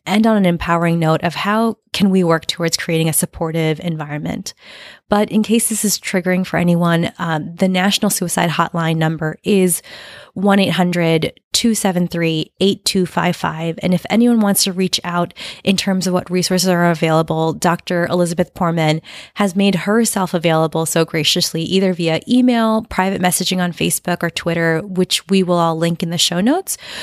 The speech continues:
or any of us on Twitter. We are happy to talk and see that you are supported, uh, in, in whatever way you need.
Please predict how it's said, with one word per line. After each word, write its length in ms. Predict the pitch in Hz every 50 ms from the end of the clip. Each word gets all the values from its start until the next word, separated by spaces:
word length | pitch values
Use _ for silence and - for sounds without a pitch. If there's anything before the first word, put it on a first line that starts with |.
| - - -
or 120 | - 220
any 140 | 247 254 262
of 60 | 247
us 160 | 240 226 -
on 120 | 202 185 180
Twitter. 460 | - - 196 190 196 185 185 180 175
We 120 | 180 180 180
are 60 | 185
happy 320 | 170 160 175 180 - - 196
to 60 | 190
talk 480 | - - - - 170 170 170 156 - - -
and 220 | 185 175 175 165
see 580 | - - - 185 180 175 175 175 175 170 165 - -
that 120 | - 180
you 120 | 196 175 180
are 60 | 180
supported, 640 | 170 - 170 - - 180 170 170 165 160 160 151 -
uh, 460 | - - 160 156 151 147 147 - - -
in, 300 | - - 190 170 165 175
in 180 | - 202 185
whatever 300 | 175 185 175 165 156 160
way 140 | 165 160 160
you 120 | 160 160 156
need. 360 | 160 - - - 196 190